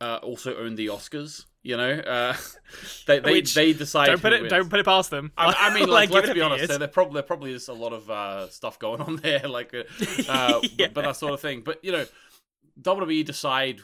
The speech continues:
Speaker 1: yeah, who, who is li-, who lives in our memory and who doesn't. Uh, and China
Speaker 2: Yeah.
Speaker 1: is one that has been lost a little bit, even though it was
Speaker 2: Yeah.
Speaker 1: incredible. Like, you know, sh-, the way, like, I know wrestling is scripted and stuff, you know, and, uh, but, but the way she would have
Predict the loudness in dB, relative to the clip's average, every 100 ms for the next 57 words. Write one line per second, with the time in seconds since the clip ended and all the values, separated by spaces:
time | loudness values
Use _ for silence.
0 | -8 -8 -8 -10 -10 -6 -6 -4 -6 -8
1 | -12 -10 -8 -8 -10 -10 -10 -10 -10 -12
2 | -12 -12 -14 -14 -16 -20 _ -16 -14 -14
3 | -12 -6 -6 -6 -12 -12 -12 -12 -16 -18
4 | -14 -12 -14 -16 -16 -14 -14 -16 -14 -12
5 | -8 -8 -8 -12 -12 -8 -8 -8 -10 -10
6 | -6 -6 -6 _ _ _ -20 -18 -18 -14
7 | -8 -4 -4 -4 -8 -12 -16 -12 -8 -6
8 | -6 -4 -6 -8 -14 -12 -14 -12 -14 -14
9 | -10 -8 -8 -10 -10 -8 -8 -8 -8 -8
10 | -10 -10 -12 -12 -14 _ _ _ _ -14
11 | -10 -4 -4 -4 -8 -6 -6 -8 -10